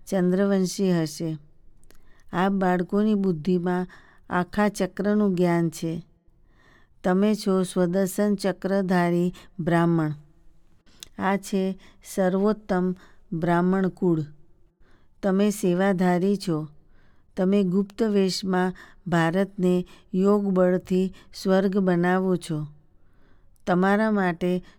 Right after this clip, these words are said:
સ્વર્ગ જરૂર જોઈએ. જૂની દુનિયાને ખતમ કરવી પડે. શ્રીમત પર તમે પોતાની રાજધાની સ્થાપન કરી રહ્યા છો. યાદવોની રાજાઈ ખતમ થવાની છે.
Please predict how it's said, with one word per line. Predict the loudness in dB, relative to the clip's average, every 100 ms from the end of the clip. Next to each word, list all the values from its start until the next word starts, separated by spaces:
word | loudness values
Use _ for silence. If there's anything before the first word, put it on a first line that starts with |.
| -12
સ્વર્ગ | 0 2 2 2
જરૂર | 0 2 2 2 0
જોઈએ. | 0 0 2 2 0 -2 -8 -20 -20 -20 -20 _ -20 -20 -12
જૂની | -2 0 2 2
દુનિયાને | 2 2 2 0 0 0 -2 -4 -10 -18
ખતમ | -6 -4 0 0
કરવી | 2 0 2 2
પડે. | 0 0 0 -2 -4 -12 -20 _ _ _ -20 _ _ -8
શ્રીમત | -2 2 2 2 -2 -2
પર | -2
તમે | 0 -2 0 0 -2 -6 -20 -8
પોતાની | -4 0 2 2 2
રાજધાની | 2 2 0 0 0 0 0 -4 -8 -18
સ્થાપન | -8 -2 -2 0 -2 0
કરી | 0 0 2
રહ્યા | 2 0 0
છો. | -4 -6 -8 -10 -20 -20 -20 -20 -20 -20 -20 -20 -20 -10 -2
યાદવોની | 0 2 2 2 2 2 0
રાજાઈ | 0 -2 0 0 0 -2 -12 -18
ખતમ | -8 -4 -2 -2
થવાની | 0 0 0 0 -2
છે. | -4 -8 -10